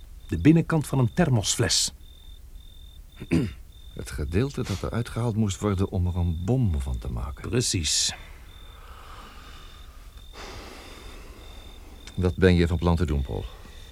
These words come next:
Speaker 1: Voorlopig afwachten. Er kunnen maar drie verklaringen zijn. Of er is iemand die de schijn op haar wil werpen, of ze is onwetend medeplichtig, of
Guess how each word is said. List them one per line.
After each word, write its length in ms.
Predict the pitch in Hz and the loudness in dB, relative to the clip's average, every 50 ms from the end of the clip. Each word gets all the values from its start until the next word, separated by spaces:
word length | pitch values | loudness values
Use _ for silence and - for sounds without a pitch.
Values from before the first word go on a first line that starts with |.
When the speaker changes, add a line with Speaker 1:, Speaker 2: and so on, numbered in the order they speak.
| - - - - - - - - - - - - - | -18 -18 -18 -18 -18 -18 -18 -18 -18 -18 -18 -18 -8
Speaker 1:
Voorlopig 400 | - - 110 101 98 92 92 87 | 0 2 6 6 6 4 4 2
afwachten. 340 | 87 85 87 80 - 82 80 73 - - - - - - - - - - - - - - - - | 0 0 0 -2 -2 -4 -8 -8 -10 -14 -18 -16 -16 -16 -16 -16 -16 -16 -16 -16 -16 -16 -14 -8
Er 80 | - 95 | -6 -2
kunnen 160 | 98 87 87 | 0 2 2
maar 100 | 87 82 | 2 2
drie 180 | 87 98 98 | 2 2 2
verklaringen 460 | 90 98 - 98 92 85 85 82 82 78 | 2 2 4 4 6 6 4 4 2 2
zijn. 280 | 85 82 78 76 69 - - - - - | 2 0 0 -2 -4 -6 -10 -10 0 4
Of 260 | 139 127 - - - | 4 4 6 4 0
er 80 | 101 | 2
is 120 | 95 87 - | 2 2 2
iemand 260 | 107 104 101 95 87 | 4 4 4 4 4
die 80 | - 85 | 2 0
de 80 | 87 | 0
schijn 300 | 82 - - 117 113 113 | 0 0 2 2 2 2
op 80 | 110 101 | 4 2
haar 160 | 113 117 113 | 2 2 2
wil 120 | 113 113 | 2 2
werpen, 320 | 110 113 110 - - 123 113 - - - - - - - - - - | 2 2 0 -2 -2 -6 -6 -8 -10 -16 -16 -16 -16 -16 -14 0 8
of 180 | - 135 - - | 8 8 8 8
ze 120 | - 110 95 | 4 2 2
is 320 | 87 - - - - - - | 2 4 4 2 2 0 2
onwetend 480 | - 117 98 82 98 107 87 90 80 | 4 4 6 6 6 6 6 6 4
medeplichtig, 640 | 85 95 85 76 73 - 110 104 - - 175 - - - - | 4 4 2 2 2 0 0 0 2 2 2 2 2 -2 2
of 480 | - 165 175 - - - - - - | 2 2 2 0 -4 -10 -12 -14 -14